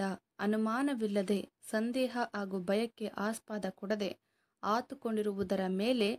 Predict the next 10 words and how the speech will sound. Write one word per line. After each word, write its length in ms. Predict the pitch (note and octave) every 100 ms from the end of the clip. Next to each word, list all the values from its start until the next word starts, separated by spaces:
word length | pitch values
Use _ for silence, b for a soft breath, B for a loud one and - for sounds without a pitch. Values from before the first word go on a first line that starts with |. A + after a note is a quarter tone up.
| -
ಅವಲಂಬಿತವಾಗಿದೆ. 1000 | G3 G3 G3+ F#3+ F#3 G#3+ G3+ F#3+ F3+ F#3 - _ _ _ _ G3
ವಾಗ್ದಾನ 440 | G3 F#3+ G#3 C4+
ಮಾಡಿದಾತನು 720 | C#4+ C4 A3+ G#3+ G#3 G3+ G3+
ನಂಬಿಗಸ್ತನು 880 | G3+ F#3 G3+ G3+ F#3+ - F#3+ F#3+ G3+ -
ಎಂಬ 240 | G3 F#3
ಭರವಸೆಯೇ 880 | F3 F#3+ A#3+ C#4 C#4 A#3 G#3 F#3+ B3 - G#3
ನಮ್ಮ 280 | G3+ G3 F#3+
ನಂಬಿಕೆಯ 600 | G3 A#3+ A3+ - G3+ F#3+ -
ಅಡಿಪಾಯವಾಗಿ 1040 | G3+ A#3+ - G3 F#3 F#3 G3+ G3 G#3 A#3+ b b b b
ಅಂತಿಮ 480 | A3 B3 A#3 A#3 G3+